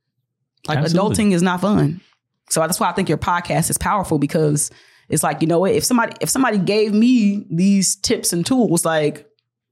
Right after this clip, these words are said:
Speaker 1: I wouldn't, I wouldn't be working. I would be working for myself, or I would be doing what, something different.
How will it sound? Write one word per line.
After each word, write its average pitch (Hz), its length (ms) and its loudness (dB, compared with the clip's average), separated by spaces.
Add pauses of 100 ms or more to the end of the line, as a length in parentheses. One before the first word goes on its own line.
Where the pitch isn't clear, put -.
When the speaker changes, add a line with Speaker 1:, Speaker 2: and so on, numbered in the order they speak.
(420)
Speaker 1:
I 151 100 -2
wouldn't, 180 300 2
I 156 140 -2
wouldn't 170 400 0
be 165 80 0
working. 151 380 0
I 123 80 2
would 139 160 0
be 151 80 2
working 156 260 0
for 147 140 -4
myself, - 440 -2
or 151 140 0
I 151 60 0
would 151 100 -2
be 156 80 0
doing 151 380 0
what, 156 200 -2
something 151 320 -2
different. 196 380 -4